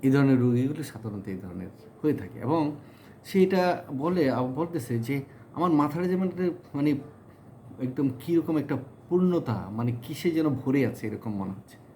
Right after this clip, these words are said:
তারপরে মনে হয় যেন ফেটে যাবে, এখনই ফেটে যাবে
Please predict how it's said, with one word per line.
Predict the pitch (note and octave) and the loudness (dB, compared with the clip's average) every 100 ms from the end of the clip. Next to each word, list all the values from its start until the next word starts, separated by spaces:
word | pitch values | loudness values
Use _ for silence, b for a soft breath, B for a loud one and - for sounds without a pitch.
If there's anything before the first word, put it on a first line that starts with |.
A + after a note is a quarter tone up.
| B B B B B | B B B B B
তারপরে | D#3+ C#3+ E3+ D#3 | -10 -2 2 4
মনে | D3+ D3+ | 4 2
হয় | |
যেন | C#3+ C#3 C#3 | 2 0 0
ফেটে | - D#3+ B2 | -2 -2 -2
যাবে, | G2+ - - - | -4 -8 -16 -8
এখনই | D3 D#3+ - F#3+ D#3 | -6 -4 2 4 4
ফেটে | C3+ G2 | 2 -4
যাবে | D#2+ | -8